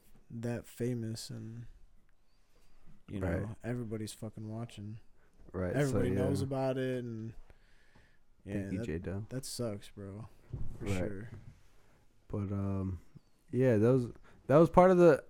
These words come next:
Speaker 2: the second episode. They were talking about that first accident. So this second accident, I'm thinking, like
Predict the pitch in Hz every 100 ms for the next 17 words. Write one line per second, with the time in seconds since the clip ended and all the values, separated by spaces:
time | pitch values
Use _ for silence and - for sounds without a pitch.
0 | - 143 131 165 160 147 135 151 139 131
1 | 135 127 127 127 120 - 127 - - 123
2 | 127 - 117 110 113 123 120 127 127 123
3 | 117 127 123 - - 107 - -